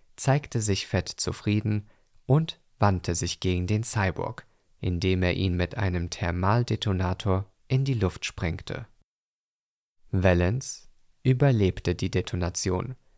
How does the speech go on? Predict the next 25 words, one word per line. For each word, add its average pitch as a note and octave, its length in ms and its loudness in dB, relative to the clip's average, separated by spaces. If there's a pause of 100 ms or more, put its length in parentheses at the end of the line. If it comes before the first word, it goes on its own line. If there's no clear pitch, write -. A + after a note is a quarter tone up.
(260)
war F#2+ 180 4
dennoch G2+ 540 2
bewegungsunfähig A2 1300 0 (360)
und C3+ 200 0
ermahnte B2+ 560 0
Fett, - 420 -6 (320)
dass - 260 -2
er F2+ 140 0
ihn F#2+ 180 0
noch E2+ 200 -2
immer C3 260 0
brauchen B2 520 -4
würde. E2+ 400 -2 (1200)
Fett - 340 2
entgegnete, F#2+ 920 0 (260)
dass - 220 0
er G2 100 4
sich F#2 280 -2
mit - 300 -4
dem F#2 200 -2
Hacken - 540 -4 (200)
auch C#3+ 280 2
auskennen F#2 580 0
würde F2+ 400 -2 (600)
und A#2+ 480 4